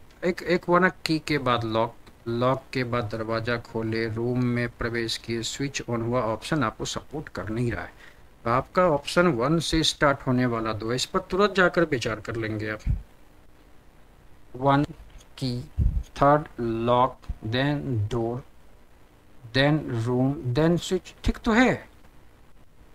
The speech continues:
एक, तीन, एक तीन दो होना चाहिए, ये मिस कर रहा था, ठीक है। वैसे आप हमेशा इस प्रश्न को बनाने में एक बात का ख्याल रखेंगे,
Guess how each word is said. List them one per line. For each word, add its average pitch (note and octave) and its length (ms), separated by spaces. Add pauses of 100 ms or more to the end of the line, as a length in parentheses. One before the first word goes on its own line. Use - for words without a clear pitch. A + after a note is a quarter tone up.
(260)
एक, D#3+ 340 (1500)
तीन, E3+ 480 (1700)
एक F3 240 (140)
तीन F#3 280
दो A#2 140
होना G2+ 280
चाहिए, G#2 380
ये D3+ 160
मिस G#2 280
कर E2 140
रहा D2+ 220
था, - 240
ठीक F#3+ 180
है। D#3+ 160 (480)
वैसे D3+ 300
आप A3+ 300
हमेशा F#3 560
इस G3 140
प्रश्न D3 320
को C#3+ 120
बनाने A#2 300
में B2 120
एक A2+ 80
बात A2 160
का A#2 100
ख्याल A#2+ 240
रखेंगे, A#2 380